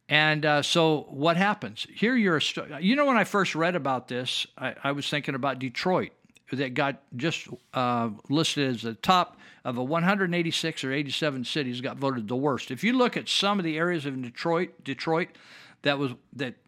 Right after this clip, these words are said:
you know, they were subdivisions, curbs, gutters, sidewalks, fire hydrants, entire miles and miles of subdivisions are now barren,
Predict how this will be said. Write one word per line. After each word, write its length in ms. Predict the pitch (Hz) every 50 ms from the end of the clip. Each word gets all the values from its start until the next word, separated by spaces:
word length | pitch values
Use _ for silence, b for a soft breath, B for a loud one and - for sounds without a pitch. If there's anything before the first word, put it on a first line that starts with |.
| - -
you 140 | 165 170 185
know, 160 | 160 151 147
they 100 | 139 135
were 240 | 131 123 120 107 92 92 - _ _ - - _
subdivisions, 1120 | - - - 180 190 202 185 196 185 185 196 185 185 190 196 185 185 180 185 185 - - - b b b b b b b b b b b b b _ 233 233 _ _ _ _ _ _ _ _ _ _ - - - - - _ -
curbs, 460 | - 214 208 202 202 190 165 143 123
gutters, 500 | 127 123 185 190 196 185 190 180 180 -
sidewalks, 920 | - - 196 190 196 196 180 180 180 180 180 185 180 - - - - - - _ _ _ _
fire 340 | - - 180 180 190 190 175
hydrants, 580 | 165 180 180 180 165 190 196 185 - - - b b b b b b b b
entire 760 | 151 151 143 - - - 233 233 247 247 254 262 254 214 - -
miles 640 | 135 135 151 165 190 220 233 233 240 247 226 185
and 120 | 196 190 190
miles 540 | 190 190 185 180 180 180 185 180 - - - _ _ -
of 340 | 147 147 143 139 127 117 117
subdivisions 1040 | - - 190 190 208 190 156 160 151 151 156 147 131 - 143 143 147 147 - - - _ _ _ _ _ _ _ _ _ -
are 180 | 135 143 143
now 200 | 135 151 160 160
barren, 640 | 139 120 107 156 170 180 175 165 160 165 160 160